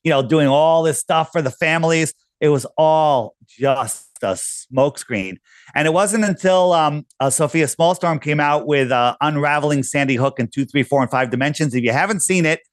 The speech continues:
stop look think dot com. Search in the search bar, put in Sandy Hook, and, uh, go to Unraveling Sandy Hook two, th-, in two, three, four, and five dimensions. That's all you need.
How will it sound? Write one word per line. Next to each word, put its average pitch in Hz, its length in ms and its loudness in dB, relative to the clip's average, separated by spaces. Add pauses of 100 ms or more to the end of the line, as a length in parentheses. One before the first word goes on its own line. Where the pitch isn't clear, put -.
(140)
stop 175 600 -2
look 160 360 -2
think 202 520 -4
dot 139 260 -2
com. 135 520 0 (560)
Search 160 440 -2
in 143 340 -6
the 143 60 2
search 175 280 -2
bar, 160 200 0
put 147 200 -2
in 131 120 -2
Sandy 143 320 0
Hook, 170 360 -2 (300)
and, 131 320 0
uh, 123 160 2
go 131 300 0 (160)
to 135 220 2
Unraveling 151 540 0
Sandy 127 240 -2
Hook 120 220 -2
two, 143 120 -2
th-, - 180 -12 (260)
in 131 160 0
two, 190 240 -2
three, 160 220 0
four, 143 160 0
and 123 100 -2
five 127 160 -2
dimensions. 104 400 -6 (240)
That's 180 180 -2
all 160 120 2
you 123 100 0
need. 113 280 -4